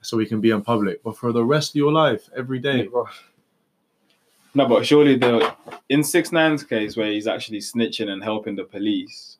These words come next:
Speaker 3: surely they'll nice him by moving him somewhere.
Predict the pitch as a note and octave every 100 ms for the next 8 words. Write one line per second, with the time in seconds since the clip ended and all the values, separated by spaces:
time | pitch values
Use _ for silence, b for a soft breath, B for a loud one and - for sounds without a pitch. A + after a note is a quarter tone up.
0 | _ - A2+ A2 A2 G2+ G2+ G#2 G#2+ G2+
1 | G2 F#2+ F#2+ F#2+ G#2 G2 F#2+ F#2 - G2
2 | F#2+ F#2+ F#2+